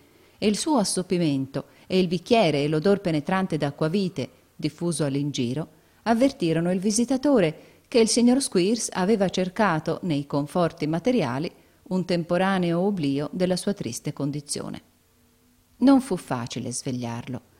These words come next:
così letargico e profondo era il suo sonno. Recuperando le facoltà mentali a lenti gradi e a deboli barlumi, egli finalmente si levò a sedere e, mostrando una faccia ingiallita, un naso vermiglio e una barba ispidissima,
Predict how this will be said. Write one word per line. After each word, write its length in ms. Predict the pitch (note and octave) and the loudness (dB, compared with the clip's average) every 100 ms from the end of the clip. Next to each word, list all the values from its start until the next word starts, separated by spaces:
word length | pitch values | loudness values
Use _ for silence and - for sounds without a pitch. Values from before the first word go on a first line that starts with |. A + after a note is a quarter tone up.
| _ - | _ -6
così 280 | D3+ D#3 | -2 0
letargico 680 | D#3+ C#3 C#3+ D3+ D#3 D#3 C#3 | 0 0 0 0 -2 -6 -4
e 60 | C3+ | -6
profondo 640 | - C3+ - D3 D#3 D3 | -6 -8 -4 -4 -2 -2
era 200 | C3+ C3+ | -2 -2
il 120 | C3+ C3+ | -4 -6
suo 160 | C#3 | -8
sonno. 480 | B2+ B2+ C3 C#3 C#3 - _ _ _ _ _ _ | -6 -4 -2 -4 -6 -12 _ _ _ _ _ _
Recuperando 680 | F3+ G#3+ G#3 G3+ G3+ G3 F3+ | 2 2 2 2 2 2 2
le 100 | E3+ | 0
facoltà 500 | F3 E3 D#3+ D#3 F#3 | -2 -4 -4 -2 -2
mentali 760 | F#3 E3+ E3 F#3 F3+ F3 F3+ - | 0 -2 -2 -2 0 0 -2 -4
a 100 | D3+ | -4
lenti 480 | D3+ E3+ F#3+ - E3+ | -2 0 -2 -4 -2
gradi 480 | E3+ E3+ D#3 C3+ | 0 0 0 -4
e 160 | - E3 | -4 -4
a 60 | C#3+ | -2
deboli 440 | F3 D#3 D3 C#3+ | 0 0 -2 -2
barlumi, 580 | D#3+ F3+ G#3+ B3 A3 G#3+ - - _ _ | -2 2 4 4 4 0 -10 -20 _ _
egli 460 | B3 C#4 C#4 C#4+ | 4 6 6 4
finalmente 840 | - G3 G3+ A#3+ F#3 C#3 D3 G3+ - | -2 -2 2 4 4 2 -2 -4 -6
si 160 | - G#3+ | -2 2
levò 240 | F3 C#3 | 2 0
a 60 | C3+ | -2
sedere 580 | - D3 C3+ C3+ C#3+ - _ _ _ _ | -2 0 0 -2 -4 -10 _ _ _ _
e, 120 | F3+ | -2
mostrando 600 | F#3+ F#3 - F#3+ F3+ D#3+ | 0 0 0 0 0 2
una 140 | D#3 D#3 | 0 0
faccia 340 | F3 F3+ - | -2 -2 -2
ingiallita, 760 | F3+ E3+ E3+ F3+ G3+ F#3 D3+ B2+ _ _ - | -2 0 2 4 2 2 -4 -10 _ _ -4
un 160 | E3 | 0
naso 360 | D#3 E3+ F3+ F3+ | 2 2 2 0
vermiglio 720 | E3+ D#3+ F3+ G#3 E3+ D3+ C#3 | 0 0 2 2 2 -2 -2
e 120 | F#3 | -2
una 200 | D#3 D#3 | 0 0
barba 420 | D3 E3 E3+ C#3+ | 0 2 0 -2
ispidissima, 840 | C#3 D3+ - F3 G#3 - - D3+ | -4 -4 -4 0 0 0 0 -2